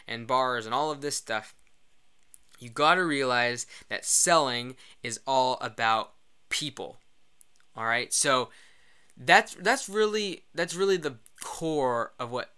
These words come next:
sales is all about, and people forget about that. People forget, like, it, like, for instance, we're gonna be putting together, uh, l-, this, this course, and it's, it's gonna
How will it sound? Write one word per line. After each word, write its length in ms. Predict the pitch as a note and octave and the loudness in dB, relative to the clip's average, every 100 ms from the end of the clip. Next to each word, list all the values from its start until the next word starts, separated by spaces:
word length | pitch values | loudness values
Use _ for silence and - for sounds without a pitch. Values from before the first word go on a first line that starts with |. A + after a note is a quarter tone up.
| - - - - - | -20 -20 -20 -20 -10
sales 580 | - - C3+ C3 B2+ B2 | -2 0 0 -2 -4 -6
is 120 | A#2 | -6
all 100 | A#2 | -6
about, 220 | A2+ A2 | -2 -4
and 120 | G#2 A2+ | -4 -12
people 300 | D3 C#3+ D3+ | -14 -12 -10
forget 340 | D3 C3+ D3 | -8 -4 -4
about 340 | B2+ G#2 G#2 | -2 -4 -4
that. 260 | G#2 F#2 - - - - - | -8 -10 -12 -20 -20 -20 -20
People 300 | - C3 D3 | -18 -12 -12
forget, 500 | - C#3 C3+ C3+ - - - | -10 -6 -2 -2 -4 -12 -10
like, 140 | E3 | -6
it, 260 | G3+ G3+ - | -2 -4 -2
like, 160 | G3 F3+ | -4 -4
for 200 | F#3+ G3 | -2 0
instance, 440 | F3+ D3 C3+ - - - - - - | 0 -2 -4 -8 -12 -16 -18 -20 -18
we're 220 | C#3 E3 E3+ | -6 -2 -2
gonna 260 | D3 E3+ | -2 -6
be 140 | D#3 C#3+ | -6 -6
putting 640 | - D#3 D3 C#3 - - - - | 6 8 8 0 -10 -20 -20 -12
together, 560 | C#3+ C3+ C#3 C3 C3 A2+ | -8 -2 0 0 0 0
uh, 260 | B2 A#2 | 0 -2
l-, 320 | - - C3 - | -6 -12 -16 -16
this, 300 | C3 B2+ - | -10 -8 -8
this 320 | B2+ A#2+ - | -8 -6 -6
course, 800 | - - E3 C#3 G#2 - - - - - - - - - - | -8 -4 -2 -2 -2 0 -2 -2 -14 -20 -20 -20 -20 -16 -6
and 240 | C3 B2+ | -4 -2
it's, 220 | B2 - | -4 -8
it's 160 | C#3 - | -8 -8
gonna 240 | C#3+ C3+ | -6 -8